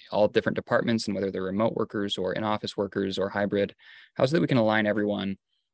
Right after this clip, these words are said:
uh, around those values of our company, around our specific mission and, and, and narrative? Um,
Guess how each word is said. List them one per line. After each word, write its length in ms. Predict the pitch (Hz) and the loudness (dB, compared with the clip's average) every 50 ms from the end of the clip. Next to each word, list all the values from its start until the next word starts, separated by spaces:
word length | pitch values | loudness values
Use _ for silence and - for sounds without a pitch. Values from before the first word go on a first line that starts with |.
| _ - - | _ -4 -2
uh, 160 | 101 92 - | -2 0 0
around 360 | - 101 104 101 101 101 104 | 0 0 2 2 2 4 4
those 200 | 101 101 101 104 | 4 2 2 2
values 520 | - - 95 95 98 98 101 104 107 - - | 0 -2 -2 -2 -2 -4 -6 -6 -6 -6 -6
of 200 | - - - 107 | -6 -4 -2 -2
our 140 | 104 98 - | -2 -2 0
company, 460 | - 104 98 107 104 104 107 107 107 | -2 -2 -2 0 0 0 -2 -2 -4
around 280 | - - 92 95 98 | -4 -4 -2 -2 -4
our 100 | - - | -4 -6
specific 460 | - - - - - - - 101 - - | -8 -8 -8 -8 -8 -6 -8 -6 -4 -2
mission 440 | 98 101 - - 104 101 104 104 | -2 -2 -2 -2 -2 0 0 0
and, 160 | 95 95 90 - | -2 -4 -6 -6
and, 240 | 95 92 92 95 - | -8 -10 -10 -10 -8
and 140 | - 98 95 | -4 -4 -2
narrative? 500 | 95 98 101 104 101 104 107 104 - - - | 0 0 0 0 0 0 0 -2 -4 -6 -10
Um, 280 | - 98 95 95 101 | -8 -8 -8 -8 -8